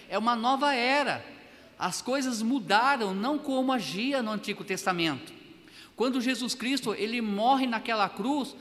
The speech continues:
a palavra de Deus diz que o véu do templo se rasga de cima para baixo.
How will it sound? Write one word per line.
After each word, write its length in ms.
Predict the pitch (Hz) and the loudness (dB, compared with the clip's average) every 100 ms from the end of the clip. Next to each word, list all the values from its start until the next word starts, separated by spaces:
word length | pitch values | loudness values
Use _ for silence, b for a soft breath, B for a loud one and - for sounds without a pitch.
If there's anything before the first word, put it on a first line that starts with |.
| B B | B B
a 100 | 196 | 0
palavra 360 | 220 247 254 233 | 2 4 4 2
de 60 | |
Deus 280 | 208 240 226 | -4 -4 -4
diz 300 | 170 269 262 | -2 -2 -2
que 120 | - 240 | -4 -4
o 120 | 214 | -4
véu 420 | 143 185 262 277 | -2 0 2 0
do 140 | 202 | -2
templo 340 | - 240 277 220 | -6 -4 -4 -4
se 220 | - 233 | -6 -6
rasga 560 | 214 233 269 262 254 262 B - | 0 0 0 0 -4 -4 B -6
de 120 | 190 | -2
cima 440 | 208 - 330 370 - | -2 2 2 4 2
para 200 | 285 240 | 2 4
baixo. 440 | 170 127 110 - | 4 2 0 -8